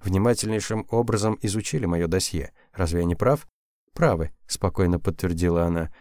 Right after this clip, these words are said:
«А если бы я приехала в Москву даже в качестве сотрудника оон, ваш К Г Б не проверил бы данные обо мне?»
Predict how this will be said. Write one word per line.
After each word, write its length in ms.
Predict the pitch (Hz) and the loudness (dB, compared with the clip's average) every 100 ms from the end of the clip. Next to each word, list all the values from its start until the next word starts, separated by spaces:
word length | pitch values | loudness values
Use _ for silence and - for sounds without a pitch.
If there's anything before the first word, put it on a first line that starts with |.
| - _ | -20 _
«А 100 | - | 2
если 220 | 95 95 104 | 2 2 2
бы 140 | 95 | 4
я 140 | 104 | 4
приехала 460 | 98 117 120 - 117 | 4 0 0 0 2
в 40 | 113 | 4
Москву 420 | 113 - 110 117 | 2 0 0 0
даже 280 | 107 101 107 | 2 0 0
в 60 | |
качестве 380 | - 104 - - | 0 0 -2 -4
сотрудника 640 | - 104 107 98 101 110 98 | -2 0 0 2 2 2 0
оон, 340 | 101 90 113 135 - - | 2 4 2 0 -8 -12
ваш 300 | 92 90 110 | 0 2 2
К 120 | - | 2
Г 140 | 135 127 | 2 4
Б 180 | 95 123 | 6 4
не 120 | 120 | 4
проверил 420 | 107 101 170 170 | 2 2 2 2
бы 220 | 107 87 - - | 4 2 0 -6
данные 540 | 101 110 90 87 87 - | 4 4 6 2 0 0
обо 240 | 98 104 | 2 4
мне?» 240 | 95 71 | 4 -2